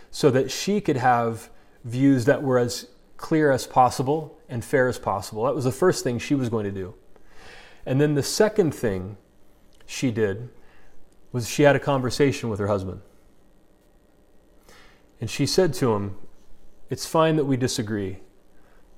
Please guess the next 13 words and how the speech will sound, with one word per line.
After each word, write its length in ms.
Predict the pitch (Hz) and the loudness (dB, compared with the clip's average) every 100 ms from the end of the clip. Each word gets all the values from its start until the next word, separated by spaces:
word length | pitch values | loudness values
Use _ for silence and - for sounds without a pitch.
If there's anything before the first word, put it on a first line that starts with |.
| - 147 | -18 -4
but 260 | 107 - | 0 0
what 280 | 131 165 170 | 4 4 4
you 200 | 180 160 | 2 4
are 120 | 143 | 4
sharing 520 | - 175 170 139 120 | 2 0 2 2 -2
and 160 | 123 127 | -4 -2
the 60 | 120 | 0
way 300 | 120 151 165 | 2 2 2
that 180 | 156 | 0
you 180 | 151 143 | 2 2
are 100 | 127 | 2
sharing 500 | - - 156 139 110 | -2 2 2 4 0
it 280 | 95 - | -6 -12